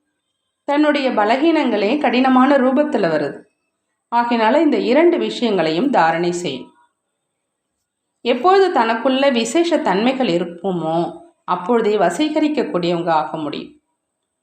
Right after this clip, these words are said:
வசீகரிக்கக்கூடியவங்க ஆவதற்காக மகிழ்ச்சியாகவும் இருக்கணும். மகிழ்ச்சியாக இருப்பது அப்படின்னா அதீந்திரிய சுகத்துல ஆடுவதுன்னு அர்த்தம். ஞானத்தை சிந்தனை செஞ்சு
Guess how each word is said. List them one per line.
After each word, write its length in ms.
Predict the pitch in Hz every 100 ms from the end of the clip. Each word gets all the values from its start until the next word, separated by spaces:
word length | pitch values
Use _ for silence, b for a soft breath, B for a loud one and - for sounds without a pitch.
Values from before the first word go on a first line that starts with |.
| _ _ _
வசீகரிக்கக்கூடியவங்க 1120 | - - 359 381 359 349 - 269 247 233 202 196
ஆவதற்காக 840 | 170 220 240 254 254 156 165 180 262
மகிழ்ச்சியாகவும் 760 | 254 262 302 - 277 - 247 202
இருக்கணும். 520 | 175 175 160 165 196 - _ _ _ 220
மகிழ்ச்சியாக 540 | 233 349 349 330 320
இருப்பது 380 | 285 240 - 254
அப்படின்னா 460 | 214 175 160 160 180 233 185
அதீந்திரிய 480 | 196 220 269 254 214
சுகத்துல 600 | 214 190 190 185 165 196 214
ஆடுவதுன்னு 560 | 180 202 208 196 160 214
அர்த்தம். 440 | 262 - - - - _ _ _ _ _ _ _ _ _ -
ஞானத்தை 580 | 233 269 370 381 359 311
சிந்தனை 400 | 262 233 269 302
செஞ்சு 380 | 302 247 214 220